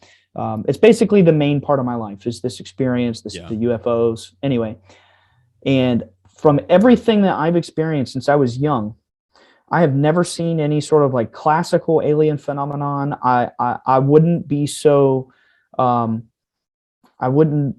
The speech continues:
Speaker 1: be so sure to say that that kind of thing does not exist. But the very reason that I don't believe that that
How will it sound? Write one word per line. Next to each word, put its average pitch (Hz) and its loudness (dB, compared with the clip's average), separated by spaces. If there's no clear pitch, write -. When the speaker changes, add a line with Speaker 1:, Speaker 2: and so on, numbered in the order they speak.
Speaker 1:
be 143 2
so 143 4
sure 160 4
to 165 -4
say 156 4
that 139 0
that 135 -4
kind 160 -4
of 151 0
thing 165 -4
does 147 0
not 143 -4
exist. 127 -2
But 139 -2
the 143 0
very 151 4
reason 175 2
that 151 2
I 127 0
don't 135 -6
believe 156 -2
that 127 -6
that 131 -4